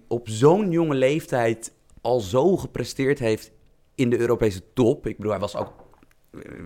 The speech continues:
Speaker 1: heel
Speaker 2: tegen
Speaker 1: goed.
Speaker 2: Barcelona, wat we
Speaker 1: Hij
Speaker 2: net hebben
Speaker 1: heeft
Speaker 2: gehoord, het
Speaker 1: Louis,
Speaker 2: fragmentje.
Speaker 1: Luis Enrique heeft hij nog, eh, naar huis geschoten
Speaker 2: Ja,
Speaker 1: toen.
Speaker 2: exact, exact.
Speaker 1: Ehm, maar dit is natuurlijk, ja, er was duidelijk iets aan de hand dit jaar. Van dat hij het niet meer kon vinden met, met Allegri of met medespelers. Dat hij in die
Speaker 2: Allebei,
Speaker 1: nieuwe,
Speaker 2: allebei.
Speaker 1: in die nieuwe rol, eh,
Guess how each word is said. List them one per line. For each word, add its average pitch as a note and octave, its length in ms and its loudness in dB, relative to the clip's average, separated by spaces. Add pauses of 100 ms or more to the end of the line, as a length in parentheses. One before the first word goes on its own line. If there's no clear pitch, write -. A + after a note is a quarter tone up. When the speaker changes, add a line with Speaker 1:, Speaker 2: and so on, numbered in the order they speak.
(160)
Speaker 1:
heel A2+ 80 -4
Speaker 2:
tegen A2+ 140 2
Speaker 1:
goed. A2+ 120 2
Speaker 2:
Barcelona, A#2+ 540 4
wat A#2 120 0
we C#3 60 4
Speaker 1:
Hij C3+ 80 4
Speaker 2:
net C3+ 100 6
hebben A#2+ 160 4
Speaker 1:
heeft A#2 120 4
Speaker 2:
gehoord, B2 180 2
het C3 100 4
Speaker 1:
Louis, C#3+ 160 10
Speaker 2:
fragmentje. D3 300 4
Speaker 1:
Luis D#3 180 8
Enrique D#3 480 6
heeft C3 140 4
hij C#3 100 2
nog, C3 200 2
eh, D#3 60 6
naar D3 140 4
huis F3 200 4
geschoten - 400 4
Speaker 2:
Ja, A2+ 60 -2
Speaker 1:
toen. A2+ 100 2
Speaker 2:
exact, B2 340 0
exact. - 540 -4
Speaker 1:
Ehm, C#3+ 560 6 (1200)
maar C3+ 160 2
dit F3+ 120 4
is D3+ 140 -2
natuurlijk, A#2+ 360 4
ja, B2+ 200 6
er G2+ 60 -2
was G2 140 -2
duidelijk A#2 300 2
iets B2 120 -6
aan B2 60 2
de A#2 60 0
hand A#2 220 2
dit G2+ 160 -6
jaar. F#2+ 220 0
Van G2 80 -8
dat G2 100 -6
hij G#2+ 100 -6
het F2+ 100 -8
niet G#2 160 -2
meer G#2 120 -2
kon G#2 140 -6
vinden A2 300 2
met, A2 180 0
met A2 140 -2
Allegri A#2 380 4
of A#2+ 80 2
met A2 120 0
medespelers. C3 760 2
Dat A#2 120 -8
hij A#2 100 2
in A2 100 4
die A#2 100 2
Speaker 2:
Allebei, A#2+ 200 6
Speaker 1:
nieuwe, A#2+ 140 6
Speaker 2:
allebei. A#2 260 0
Speaker 1:
in B2 80 2
die A#2+ 80 2
nieuwe A2+ 300 4
rol, C#3+ 500 6
eh, C#3 300 6